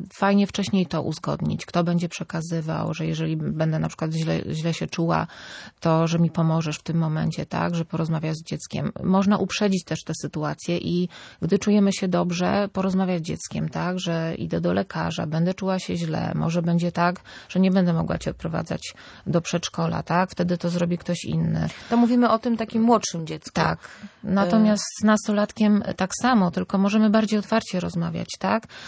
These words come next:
Speaker 1: Nastolatek, e, wiadomo, to jest burza hormonalna, to są inne reakcje. E, dziecko samo się chce izolować w ty-, w tym momencie, chce uciec do rówieśników i, i ma do tego też prawo.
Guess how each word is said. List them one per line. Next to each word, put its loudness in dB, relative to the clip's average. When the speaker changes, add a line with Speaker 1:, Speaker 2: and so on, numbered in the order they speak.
Speaker 1:
Nastolatek, 2
e, 2
wiadomo, 4
to 2
jest 2
burza 2
hormonalna, 2
to 0
są 4
inne 6
reakcje. 0
E, 4
dziecko 0
samo 6
się -2
chce -4
izolować 0
w -14
ty-, -2
w -12
tym 0
momencie, 0
chce -2
uciec -2
do 0
rówieśników -2
i, -2
i 4
ma 4
do 2
tego -2
też -6
prawo. -2